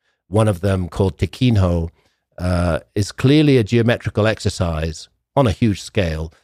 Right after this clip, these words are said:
to, to square the circle, something that, that geometers have long been interested in. You have a circular earthwork, surrounded by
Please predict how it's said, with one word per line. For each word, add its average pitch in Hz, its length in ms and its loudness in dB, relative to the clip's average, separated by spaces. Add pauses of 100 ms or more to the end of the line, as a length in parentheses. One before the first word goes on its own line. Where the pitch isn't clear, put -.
(260)
to, - 300 -2
to 131 100 2
square 110 400 0
the 107 120 -2
circle, 113 560 -4
something 104 400 -2
that, 98 220 -4
that 95 440 -6
geometers 101 480 0
have 95 120 -2
long 113 220 2
been 87 160 -4
interested 80 520 -8
in. 71 160 -16
You 78 100 -12
have 78 140 -10
a - 60 -8
circular 113 540 0
earthwork, 110 600 0 (360)
surrounded 101 600 2
by 90 320 -2